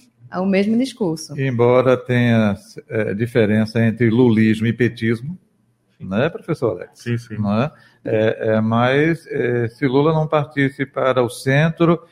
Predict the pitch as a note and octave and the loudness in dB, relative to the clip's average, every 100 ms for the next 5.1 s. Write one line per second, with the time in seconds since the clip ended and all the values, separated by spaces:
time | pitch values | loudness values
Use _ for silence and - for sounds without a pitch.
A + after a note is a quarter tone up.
0 | _ _ _ B2+ B2 B2+ B2+ A#2 B2 B2 | _ _ _ -2 0 2 0 2 4 4
1 | A#2 A2+ G#2+ A#2+ B2+ B2 B2 B2 B2 G#2+ | 4 4 4 2 2 -2 -6 -4 -4 -4
2 | F#2 C3+ D#3 D3+ - C3 B2+ A#2+ C3 - | -2 -2 -2 -4 -10 -6 -2 -4 -4 -4
3 | A2 A#2 A2+ B2 A2 A#2 B2 A2 A#2+ A#2 | -2 -4 -2 -2 -2 -2 -2 0 -2 -4
4 | - A#2 A2+ A#2+ A#2+ G#2 G2+ - C#3 D#3 | -4 -2 0 0 0 0 -4 0 2 4
5 | F3+ | 2